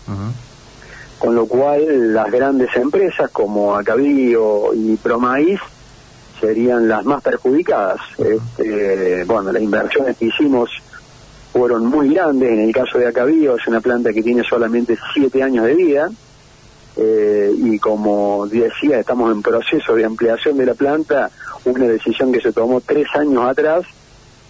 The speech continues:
Speaker 2: cuando no había etanol en Argentina, ¿no? Nos pedían, no, no, no podíamos pagar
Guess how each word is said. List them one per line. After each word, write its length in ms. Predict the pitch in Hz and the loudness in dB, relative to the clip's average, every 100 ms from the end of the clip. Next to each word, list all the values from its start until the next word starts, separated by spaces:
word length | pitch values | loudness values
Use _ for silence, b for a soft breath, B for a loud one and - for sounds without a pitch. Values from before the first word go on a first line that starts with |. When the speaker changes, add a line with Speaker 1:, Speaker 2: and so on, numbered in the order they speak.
| - - | -20 -4
Speaker 2:
cuando 320 | 113 107 113 | -2 0 0
no 200 | 127 135 | 2 2
había 360 | 127 135 139 | 2 2 2
etanol 560 | 113 110 131 139 135 123 | 2 0 0 2 0 0
en 160 | 123 110 | 0 0
Argentina, 680 | 104 120 170 180 127 110 | 0 0 2 2 2 0
¿no? 340 | 110 135 143 113 | 0 0 0 0
Nos 160 | 110 | -2
pedían, 400 | 120 110 127 113 - - | 0 0 0 -2 -8 -4
no, 220 | 120 113 | -2 0
no, 160 | 127 127 | 0 -2
no 160 | 160 139 | -2 0
podíamos 440 | 127 143 143 127 | 0 2 0 -2
pagar 400 | - 120 147 | -2 0 0